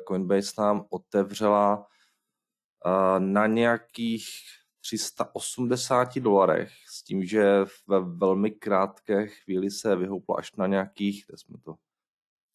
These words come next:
kam jsme se to dostali, čtyři sta dvacet devět a pak jsme klesli na tři sta deset a uzavřeli na nějakých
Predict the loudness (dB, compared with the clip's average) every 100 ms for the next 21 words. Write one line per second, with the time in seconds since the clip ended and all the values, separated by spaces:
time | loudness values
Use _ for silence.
0 | _ _ _ -20 -18 -14 -14 -8 -4 -4
1 | -6 _ _ _ _ _ -16 -4 2 2
2 | 2 0 2 2 0 2 4 4 2 -4
3 | -10 -10 -10 -10 -8 -8 -8 -4 -4 -4
4 | _ _ _ _ _ _ _ _ -20 -14
5 | -10 -8 -2 0 0 0 0 0 0 -4
6 | 0 0 -2 -2 -2 -2 -2 0 -2 -4
7 | -6 -14 -20